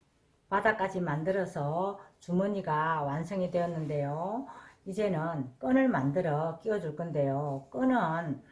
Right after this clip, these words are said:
양쪽 끝은 나중에 끈을 끼워서 묶어줄 거라 이 부분을 접지 말고 폭만 일 센티씩 접어서 이렇게 박아주면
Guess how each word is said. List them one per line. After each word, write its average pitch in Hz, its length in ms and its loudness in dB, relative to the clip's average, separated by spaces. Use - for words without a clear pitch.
양쪽 180 400 0
끝은 165 640 2
나중에 185 840 0
끈을 233 320 0
끼워서 175 720 2
묶어줄 214 460 0
거라 185 540 2
이 226 180 -2
부분을 202 500 4
접지 190 320 -4
말고 160 920 2
폭만 262 560 2
일 233 180 -4
센티씩 202 960 -2
접어서 180 880 0
이렇게 190 680 0
박아주면 165 840 -2